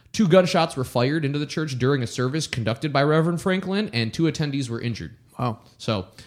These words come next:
Speaker 1: a lot of, a lot of activity happened at this church, inside and out of the confines of its walls. Uh, and it's, it's really, anybody that's in Detroit, uh, part of the community is, is pretty familiar with, with New Bethel Baptist Church. It's still around today. They're only, like,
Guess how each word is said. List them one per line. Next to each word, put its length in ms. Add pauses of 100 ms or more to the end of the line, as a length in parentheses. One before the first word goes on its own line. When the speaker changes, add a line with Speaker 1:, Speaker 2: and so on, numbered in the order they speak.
(220)
Speaker 1:
a 40
lot 180
of, 100
a 80
lot 180
of 60
activity 460
happened 300
at 80
this 120
church, 300
inside 400
and 140
out 380 (120)
of 140
the 60
confines 540
of 60
its 160
walls. 480 (500)
Uh, 540
and 260
it's, 200
it's 200
really, 380
anybody 380
that's 200
in 100
Detroit, 440 (140)
uh, 180
part 240
of 60
the 80
community 520
is, 120
is 160
pretty 220
familiar 640
with, 480
with 200
New 160
Bethel 260
Baptist 320
Church. 180
It's 80
still 200
around 240
today. 300
They're 180
only, 180
like, 240